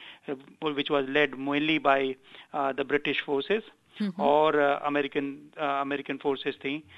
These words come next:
Speaker 1: तो वो स्वेज Canal की रक्षा के लिए वो बड़ा महत्वपूर्ण जगह है, क्योंकि वहाँ से, आ, वो अगर जो भी dominate करेगा उसको वो canal के through किसी भी ship को आने नहीं दे सकते हैं। उसको,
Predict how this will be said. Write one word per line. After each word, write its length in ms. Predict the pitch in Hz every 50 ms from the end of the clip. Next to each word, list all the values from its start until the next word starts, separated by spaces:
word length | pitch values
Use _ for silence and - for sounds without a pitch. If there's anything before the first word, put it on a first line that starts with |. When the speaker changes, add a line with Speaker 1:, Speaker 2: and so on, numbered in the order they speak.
| - - - - _ -
Speaker 1:
तो 420 | 165 165 165 165 170 175 180 175 -
वो 400 | - 160 180 185 196 196 196 - -
स्वेज 320 | - - - 180 196 -
Canal 300 | - 180 156 151 151 151
की 140 | 151 - 170
रक्षा 300 | 151 147 - - 170 156
के 120 | 156 170
लिए 120 | 160 170 170
वो 180 | 147 165 170
बड़ा 380 | 147 156 165 165 160 156 156 147 139 139 151
महत्वपूर्ण 600 | 147 147 147 151 - - 151 - 180 170 170 151
जगह 260 | 131 143 131 135 143 139
है, 160 | 135 139 139
क्योंकि 320 | - - 151 135 - 156
वहाँ 320 | 143 143 131 147 147 143 147
से, 240 | - 147 143 143 139 131 - - - - - - _ -
आ, 200 | 139 131 131 127 127 135 - - -
वो 400 | 143 139 143 147 139 139 139 139
अगर 200 | 135 139 139 147
जो 140 | 143 151 160
भी 100 | 160 147
dominate 400 | 135 147 143 147 143 151 147 -
करेगा 340 | - 151 135 139 127 143
उसको 340 | 143 135 - - 147 139 135
वो 360 | 131 139 143 139 139 135 131 - _ _ _ -
canal 280 | 160 147 143 139 143
के 160 | 139 - - 147
through 280 | - - 151 143 131
किसी 200 | - 147 - 160
भी 120 | 139 143 135
ship 220 | - - 143 -
को 140 | - - 143
आने 200 | 131 127 131 135
नहीं 140 | 135 131 120
दे 120 | 131 135
सकते 300 | - - 139 _ - 135
हैं। 80 | 127 131
उसको, 380 | 131 123 - - 139 131 127